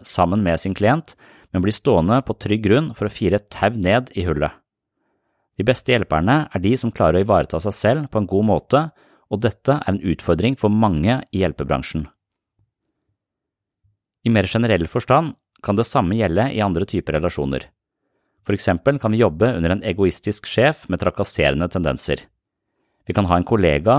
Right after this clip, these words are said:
som egger til konflikt og konkurranse, eller en nabo som hele tiden forsøker å skape dårlig stemning med høy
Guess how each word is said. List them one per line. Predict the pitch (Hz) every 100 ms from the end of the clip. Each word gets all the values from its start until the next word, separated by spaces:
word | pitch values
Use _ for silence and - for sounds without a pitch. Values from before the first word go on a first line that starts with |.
| 143
som | 107 -
egger | 107 78
til | 87
konflikt | 92 104 135 165 - - _ 92
og |
konkurranse, | - 92 101 87 80 - 151 165
eller | - 90
en | 110
nabo | 117 73 76 127
som | 120
hele | 107 113 90
tiden | - 87 135 147
forsøker | 110 87 113
å |
skape | - 92 78 101
dårlig | 113 101 95
stemning | - 87 82 151 147
med | 95 -
høy | 113